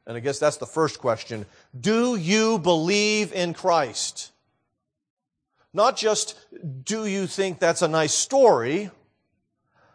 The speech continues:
but are you abandoning yourself to Him and what He has done?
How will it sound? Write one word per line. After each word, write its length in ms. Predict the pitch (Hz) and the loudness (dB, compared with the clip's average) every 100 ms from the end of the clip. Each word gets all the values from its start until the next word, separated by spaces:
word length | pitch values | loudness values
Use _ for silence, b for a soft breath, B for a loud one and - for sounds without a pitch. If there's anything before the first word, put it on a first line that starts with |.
| _ _ | _ _
but 220 | 156 156 - - | 2 2 -4 2
are 180 | 202 | 4
you 220 | 240 220 185 | 4 4 4
abandoning 800 | 131 - 226 269 285 269 262 | 4 4 6 6 2 -2 -2
yourself 1000 | 208 214 214 - - 196 156 143 160 - - b - | 0 2 2 0 0 2 4 4 0 -10 -18 b -6
to 220 | 196 190 | -2 -2
Him 560 | - - 277 175 92 92 110 _ _ b b b | -4 0 0 0 -8 -18 -20 _ _ b b b
and 140 | 185 170 | -6 0
what 160 | 185 | -2
He 240 | 131 214 226 | -2 -4 -2
has 180 | 170 | -2
done? 300 | 139 156 113 | -2 -2 -2